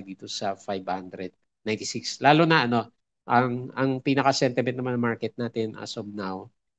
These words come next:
is mga blue chips talaga, di ba? Yung mga small caps natin. Hindi pa rin natin masyadong makita yung, ah, magagandang galawan naman kasi puro blue chips nga yung malalakas yung SIPA. Mali-, syempre, malibang kina Lotto natin,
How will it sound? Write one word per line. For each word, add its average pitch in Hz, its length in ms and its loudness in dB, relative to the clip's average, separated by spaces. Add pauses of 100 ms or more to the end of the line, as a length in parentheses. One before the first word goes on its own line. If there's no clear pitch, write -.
(120)
is 120 320 0
mga 107 240 -4
blue 101 180 -6
chips - 380 -10
talaga, 95 320 -6
di 90 80 -10
ba? 92 160 -4
Yung 92 180 -8
mga 98 80 -10
small 104 300 -6
caps - 240 -6
natin. 98 340 -4 (380)
Hindi 131 160 6
pa 147 100 6
rin 143 140 8
natin 139 240 4
masyadong 127 420 4
makita 113 320 2
yung, 101 320 -4 (1040)
ah, 110 240 0
magagandang 107 680 -2 (420)
galawan 113 400 8
naman 98 320 -2
kasi 107 320 -2
puro 104 240 -4
blue 101 160 -6
chips - 320 -8
nga 98 160 -6
yung 98 480 -8
malalakas 107 480 -4 (160)
yung 92 160 -8
SIPA. 107 640 0
Mali-, - 240 -8
syempre, 143 320 2
malibang 107 300 -4
kina 107 260 -6 (440)
Lotto 117 320 4
natin, 110 480 0